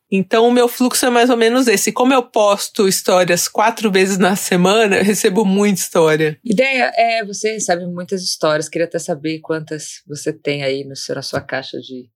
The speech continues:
Speaker 2: e-mails.
Speaker 1: Então, era quatro mil quinhentas e poucas, seiscentas e poucas. Eu já tô em quase seis mil histórias.
Speaker 2: Percebe alguma tendência de comportamento na medida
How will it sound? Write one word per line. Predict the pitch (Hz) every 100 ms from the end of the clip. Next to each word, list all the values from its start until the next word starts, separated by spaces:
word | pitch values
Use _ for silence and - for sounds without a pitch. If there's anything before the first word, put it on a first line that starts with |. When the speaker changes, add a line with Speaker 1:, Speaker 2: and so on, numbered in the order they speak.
| _ -
Speaker 2:
e-mails. | 147 135 135 139 156 - - - -
Speaker 1:
Então, | 320 339 233 208
era | 202 -
quatro | - 320 - 320
mil | 262 233 269 339 320 294 -
quinhentas | 262 277 294 285 277 262
e |
poucas, | - - 214 208 -
seiscentas | - 185 - 190 190 185
e | 196
poucas. | - 175 170 185
Eu |
já | 190 240
tô | 262
em | 269
quase | - 277 302 262
seis | - - 254 247
mil | 214 233 220
histórias. | 185 - 165 160 156 151 - -
Speaker 2:
Percebe | 247 240 269 247
alguma | 214 220
tendência | 208 214 196 190 190 - 170
de | 143 170 170
comportamento | 175 160 170 156 156 175 190 185 151
na | 147
medida | 147 143 160 151